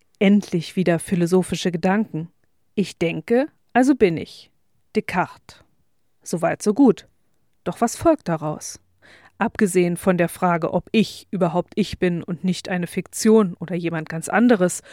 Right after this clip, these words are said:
ob es ein Ich tatsächlich gibt, das denkt oder vorgibt zu denken. Ob es überhaupt etwas geben muss, das denkt oder vorgibt zu denken.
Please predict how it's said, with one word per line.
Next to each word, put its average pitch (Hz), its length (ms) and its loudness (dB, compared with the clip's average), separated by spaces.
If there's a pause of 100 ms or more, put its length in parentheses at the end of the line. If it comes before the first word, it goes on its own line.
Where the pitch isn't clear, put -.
(440)
ob 185 140 2
es 226 100 2
ein 240 160 2
Ich - 300 0
tatsächlich 226 600 0
gibt, - 360 -6 (140)
das - 240 -8
denkt 175 420 -2
oder 175 160 -4
vorgibt 175 420 -2
zu - 140 -4
denken. 170 460 -4 (580)
Ob 202 100 -6
es - 140 -4
überhaupt 233 440 2
etwas - 440 -6
geben 180 300 0
muss, 247 520 0
das - 300 -8
denkt 165 460 -2
oder 185 180 -4
vorgibt 170 480 -2
zu 185 140 -2
denken. 160 480 -4